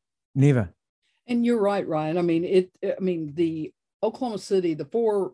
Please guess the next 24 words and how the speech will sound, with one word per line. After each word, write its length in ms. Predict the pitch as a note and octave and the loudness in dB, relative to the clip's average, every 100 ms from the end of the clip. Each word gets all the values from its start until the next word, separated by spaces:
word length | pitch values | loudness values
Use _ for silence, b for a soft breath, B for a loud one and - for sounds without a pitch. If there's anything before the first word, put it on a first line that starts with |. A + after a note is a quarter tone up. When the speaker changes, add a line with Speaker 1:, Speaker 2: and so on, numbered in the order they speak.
| _ | _
Speaker 2:
hospital 520 | _ F#3+ F3+ - E3 | _ -6 -6 -4 -4
systems 520 | C#3+ E3+ D3+ D3 D3 D3 | -2 -4 -4 -2 -2 -2
in 80 | |
Oklahoma 340 | D3+ - D#3+ C#3+ | -4 -4 -4 -4
City 460 | - D#3+ C#3 C3 b b b E3+ | -2 -2 -2 -4 b b b 0
by 160 | E3+ | 2
their 160 | F3 F#3+ | 4 4
own 180 | A#3 A3 | 4 2
admission, 480 | D#3 F3+ F#3 D#3 | 0 -2 0 -2
they 160 | D#3+ F3 | -2 -2
have 220 | E3+ C#3+ - - | -2 -4 -8 -10
three 260 | A#3 B3+ | -6 -4
hundred 420 | A3 G#3+ F#3 E3+ D3+ | -4 -2 0 -2 -4
fewer 420 | G#3 A3 A3 G#3+ | -6 -2 0 0
beds 800 | F#3 D#3+ E3+ D#3+ C#3 B2+ C3 C3 | -4 -2 0 2 2 0 -2 -8
staffed 680 | - E3+ D3 C3 C3 - - - _ | -6 -2 0 -2 -4 -10 -20 -20 _
today 500 | D#3+ D#3+ D#3 B2+ C3+ | -2 2 2 0 -2
than 220 | C#3+ D3+ | -2 -2
they 100 | D3 | -2
did 200 | D3 D3+ | -2 -2
a 40 | |
year 300 | D3 E3 F3 | 0 0 0
ago. 400 | C#3+ A#2+ - - C3+ | 0 -4 -8 -12 -8
So, 460 | - F3+ E3+ D3+ | 0 2 2 0